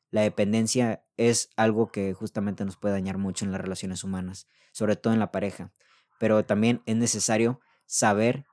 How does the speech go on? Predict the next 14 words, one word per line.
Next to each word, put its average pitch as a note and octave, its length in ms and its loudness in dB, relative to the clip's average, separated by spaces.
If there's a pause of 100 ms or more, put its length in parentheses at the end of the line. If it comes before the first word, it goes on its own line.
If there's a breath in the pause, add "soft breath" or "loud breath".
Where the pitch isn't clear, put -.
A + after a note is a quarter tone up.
identificar, A2 880 -2
en G#2 100 -8
este G#2+ 220 -6
caso, G#2 400 -6
quién B2 300 4
es C3 320 0 (560)
el G#2+ 160 0
de G2+ 100 2
la G2 140 0
dependencia, F#2+ 800 -2 (180)
¿vale? G2+ 340 -2 (100)
Y G#2+ 100 -4
desde G2+ 240 2
ahí C3 260 2